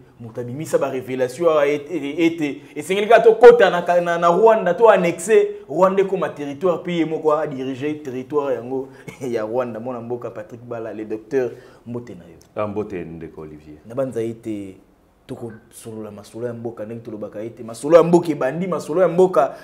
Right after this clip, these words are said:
Speaker 1: esoloma-, esolomaka na bana ya mboka toujours. Mais mwana mboka, ntango okotala situation ya République démocratique du Congo, partie Est ya République démocratique du Congo, tolali tolamuki, tomoni bakangi lisusu ba Rwandais na frontière ya mboka na biso. Masolo ezali ndenge nini, mwana mboka?
Speaker 2: Euh, matondo mingi nano mpona invitation,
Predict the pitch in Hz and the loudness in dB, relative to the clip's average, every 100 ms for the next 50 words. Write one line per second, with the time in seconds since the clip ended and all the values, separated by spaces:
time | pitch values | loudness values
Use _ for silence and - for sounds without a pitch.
0 | - 151 156 156 151 170 165 165 165 160 | -10 -6 -4 -2 -2 -2 -2 -2 -2 -2
1 | 156 156 160 185 196 196 160 151 175 185 | -4 -4 -2 0 4 4 4 2 4 2
2 | 143 131 135 165 156 113 - - - 127 | 0 -6 -8 -6 -4 -6 -14 -20 -20 -14
3 | 127 139 123 113 123 110 131 123 117 107 | -12 -10 -12 -12 -14 -12 -14 -14 -14 -12
4 | 117 107 101 - 107 104 127 117 107 101 | -10 -10 -12 -20 -20 -16 -14 -12 -12 -14
5 | - 123 107 98 104 - 120 110 104 104 | -18 -14 -14 -14 -18 -18 -20 -18 -16 -10
6 | 120 120 - - _ _ _ _ _ - | -10 -10 -20 -20 _ _ _ _ _ -14
7 | - - 180 - 147 131 117 135 131 110 | -12 -12 -16 -14 -12 -12 -16 -16 -18 -16
8 | - 110 131 117 - 113 117 117 113 120 | -18 -20 -20 -20 -18 -16 -16 -12 -10 -10
9 | 117 107 117 113 110 110 127 127 127 - | -10 -12 -12 -16 -16 -14 -14 -14 -18 -20
10 | - - 131 - 214 285 285 - 285 208 | -20 -16 -8 -2 0 4 2 2 4 4
11 | 156 175 220 208 - 156 156 190 156 135 | 4 2 2 -2 -4 -8 -6 -4 -2 -4
12 | 143 113 110 117 113 110 107 - 120 120 | -6 -8 -12 -14 -16 -18 -20 -16 -14 -14
13 | 98 98 95 90 85 80 67 87 - _ | -16 -20 -20 -20 -20 -20 -20 -20 -20 _
14 | _ _ _ _ - - _ _ _ - | _ _ _ _ -20 -20 _ _ _ -4
15 | 104 98 104 107 131 110 104 110 107 104 | 0 0 0 -2 -2 -2 -4 -4 -4 -6
16 | 98 101 92 82 82 - 80 - 107 113 | -8 -10 -12 -12 -16 -16 -16 -16 -12 -10
17 | 117 120 | -10 -12